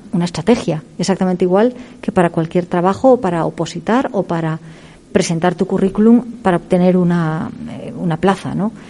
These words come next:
Ahí es muy importante, por ejemplo, el que te plantees cuál es la obra que quieres presentar a una editorial y por qué.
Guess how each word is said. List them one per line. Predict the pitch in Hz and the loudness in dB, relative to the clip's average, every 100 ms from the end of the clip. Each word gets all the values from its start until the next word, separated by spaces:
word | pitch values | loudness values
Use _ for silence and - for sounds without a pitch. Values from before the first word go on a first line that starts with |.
| - - - | -20 -18 0
Ahí | 180 196 208 196 | 4 6 6 4
es | 196 | 4
muy | 202 240 | 8 8
importante, | 220 202 196 202 202 208 | 8 4 0 2 0 0
por | 202 196 | -2 -2
ejemplo, | 185 208 220 233 | 2 2 4 2
el | 196 180 - | 2 0 0
que | 185 170 165 160 160 - - - - - - - - - - - | 0 0 0 0 -4 -12 -20 -20 -20 -20 -20 -20 -20 -20 -16 0
te | 196 | 0
plantees | 190 185 175 202 220 - - - - - - - - | 4 2 4 4 2 0 -12 -18 -20 -20 -20 -20 -10
cuál | - 220 220 | 4 8 8
es | 214 | 6
la | 190 185 | 4 4
obra | 185 185 | 2 0
que | 185 175 | -2 -2
quieres | 190 185 | -2 -2
presentar | 185 160 175 180 | -6 -4 -2 0
a | |
una | 175 175 | 2 0
editorial | 175 175 196 220 | 0 0 2 2
y | 240 | 2
por | 170 160 | 0 -4
qué. | - 160 | -2 -4